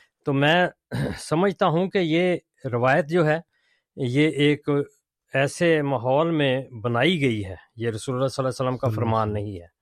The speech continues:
Speaker 1: اس کی وجہ یہ ہے کہ رسول اللہ صلی اللہ علیہ وسلم کی اپنی زندگی میں تو الگ بات ہے، قرآن کریم میں اس کا کوئی ذکر نہیں آتا کہ نبی کو اگر کوئی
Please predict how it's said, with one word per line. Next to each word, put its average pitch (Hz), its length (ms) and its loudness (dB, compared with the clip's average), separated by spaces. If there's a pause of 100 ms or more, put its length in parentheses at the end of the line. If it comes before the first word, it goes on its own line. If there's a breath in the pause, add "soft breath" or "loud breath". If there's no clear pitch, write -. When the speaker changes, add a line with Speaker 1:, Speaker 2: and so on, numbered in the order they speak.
(520 soft breath)
Speaker 1:
اس 160 140 -2
کی 190 80 0
وجہ 180 220 4
یہ 190 200 2
ہے 208 160 2
کہ - 100 -4
رسول 170 320 -2
اللہ 190 220 2
صلی 160 240 0
اللہ 175 140 4
علیہ 165 100 4
وسلم 175 420 0 (1600)
کی 170 380 4
اپنی 165 400 4
زندگی 156 500 2
میں 185 180 4
تو 156 340 2
الگ 170 280 0
بات 135 340 0
ہے، 160 240 -2 (120)
قرآن 160 360 2
کریم 214 300 0
میں 214 80 2
اس - 120 -4
کا 175 100 -4
کوئی 254 280 2
ذکر 170 280 2
نہیں 143 260 4
آتا 98 240 -6 (720)
کہ 139 80 2
نبی 139 400 4
کو 160 300 4
اگر 143 220 2
کوئی 135 420 0